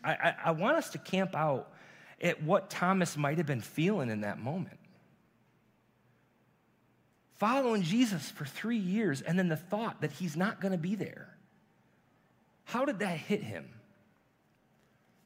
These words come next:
Or maybe, maybe you've, in your faith journey, maybe you've depended on someone else's leadership or someone else's influence.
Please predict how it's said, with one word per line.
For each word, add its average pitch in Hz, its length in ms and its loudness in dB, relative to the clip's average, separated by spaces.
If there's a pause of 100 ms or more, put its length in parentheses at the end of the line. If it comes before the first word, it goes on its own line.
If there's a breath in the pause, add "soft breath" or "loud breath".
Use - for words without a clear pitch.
(1120 loud breath)
Or - 80 0
maybe, 160 500 4
maybe 160 220 2
you've, 151 420 2 (360 loud breath)
in 151 140 4
your 143 100 2
faith 139 400 0
journey, 123 260 0
maybe 123 240 0
you've 170 260 0
depended 135 480 0
on 113 180 2
someone 120 320 -2
else's 113 360 -4
leadership 113 560 -6
or 113 60 -8
someone 107 320 -4
else's 104 340 -6
influence. 95 580 -10